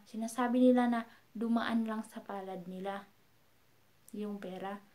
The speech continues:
Dumaan sa palad mo kasi hindi mo alam kung paano mo ginastos yung pera. Di ba? Parang manhid ka kasi. Parang manhid ka. Galit na ba ako? Hindi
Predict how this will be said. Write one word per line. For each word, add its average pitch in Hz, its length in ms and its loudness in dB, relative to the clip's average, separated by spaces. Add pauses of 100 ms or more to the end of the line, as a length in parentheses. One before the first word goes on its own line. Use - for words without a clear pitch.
(140)
Dumaan 240 320 4
sa 294 160 -2
palad 269 400 4
mo 202 160 0
kasi 254 320 4
hindi 247 160 8
mo 240 160 8
alam 214 240 4
kung 226 240 -4
paano 226 240 2
mo 214 160 -2
ginastos 214 560 -2
yung 196 160 -8
pera. 196 400 -8 (1300)
Di 202 160 -4
ba? 208 240 -4
Parang 254 240 4
manhid 247 560 6
ka 226 160 -2
kasi. 202 480 -6 (720)
Parang 208 240 -2
manhid 262 560 4
ka. 202 320 -2 (720)
Galit 233 320 -6
na 202 80 -10
ba 180 160 -14
ako? 208 240 -16 (1120)
Hindi 214 100 -2